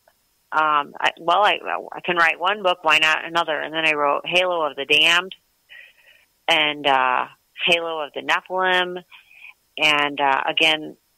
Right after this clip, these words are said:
that was, uh, a lot of, about angel lore in the book of Enoch, uh, fallen angels mating with humans, which is in the Bible.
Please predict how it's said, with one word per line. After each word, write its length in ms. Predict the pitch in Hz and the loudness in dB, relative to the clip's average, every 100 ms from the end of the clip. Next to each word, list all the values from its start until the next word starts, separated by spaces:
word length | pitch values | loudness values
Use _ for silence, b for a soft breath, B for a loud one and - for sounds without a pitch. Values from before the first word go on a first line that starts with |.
| _ _ _ _ - 160 | _ _ _ _ -4 0
that 220 | 147 - | 0 -2
was, 220 | 165 147 151 | -10 -8 0
uh, 220 | 135 131 - | 0 0 -2
a 80 | 147 | -2
lot 320 | 143 147 147 | 2 2 2
of, 140 | 143 - | -4 -8
about 480 | 139 - 135 135 - - | -8 0 2 2 -2 2
angel 420 | 151 165 180 175 | 2 2 -2 0
lore 320 | 180 180 180 | 2 2 0
in 140 | 170 | -4
the 80 | 143 | -8
book 220 | 139 156 156 | -4 -4 0
of 200 | 151 143 - - _ _ | 0 0 -6 -20 _ _
Enoch, 460 | 160 170 180 180 180 - - B B B B | 2 2 2 0 -4 -8 -20 B B B B
uh, 180 | 135 127 - - | 0 0 -2 2
fallen 380 | 160 160 160 | 4 4 0
angels 800 | - 160 165 165 170 170 170 160 - - _ _ - | -4 -6 -2 2 4 4 2 -2 -10 -20 _ _ -8
mating 480 | 147 147 151 160 151 | 2 4 4 0 -4
with 160 | 147 - - | -8 -4 0
humans, 400 | 165 165 165 165 | 0 0 -2 -6
which 140 | 165 - | -10 -6
is 80 | 165 | -2
in 160 | 208 | 0
the 80 | 190 | 0
Bible. 680 | 143 156 180 180 131 131 | 0 2 0 -4 -10 -12